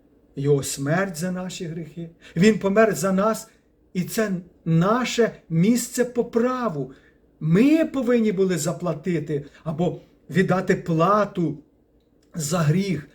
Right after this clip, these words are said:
а це смерть. Але Ісус зайняв наше місце, на яке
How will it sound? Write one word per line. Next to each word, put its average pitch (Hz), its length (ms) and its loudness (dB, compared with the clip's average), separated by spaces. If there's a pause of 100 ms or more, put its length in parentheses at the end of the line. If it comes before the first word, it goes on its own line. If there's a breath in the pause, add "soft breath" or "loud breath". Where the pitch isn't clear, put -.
(160 soft breath)
а 147 140 -6
це 170 140 -6
смерть. 175 720 -4 (1080)
Але 151 500 4 (460)
Ісус 160 840 -4 (140 soft breath)
зайняв 170 840 0 (260 soft breath)
наше 151 680 -2 (220)
місце, 160 680 -2 (440)
на 170 100 0
яке 170 440 0